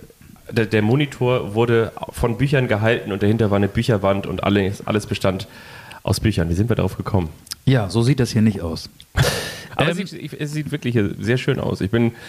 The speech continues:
Speaker 1: sehr gerne hier bei dir.
Speaker 2: Ja, ähm,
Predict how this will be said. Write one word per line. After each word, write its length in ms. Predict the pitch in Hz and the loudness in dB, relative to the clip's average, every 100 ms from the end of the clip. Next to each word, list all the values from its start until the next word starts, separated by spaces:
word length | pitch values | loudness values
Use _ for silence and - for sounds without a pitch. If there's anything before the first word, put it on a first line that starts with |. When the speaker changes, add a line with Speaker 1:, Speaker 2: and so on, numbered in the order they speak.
| - | -10
Speaker 1:
sehr 180 | - 117 | -2 0
gerne 300 | 113 117 101 | 2 2 2
hier 160 | 90 87 | -2 -2
bei 140 | 85 | -2
dir. 220 | 87 85 90 - _ - - - - | 0 -2 -4 -14 _ -8 -8 -8 -2
Speaker 2:
Ja, 340 | 175 208 95 - | 0 0 -2 -4
ähm, 360 | 139 147 156 | -2 0 -2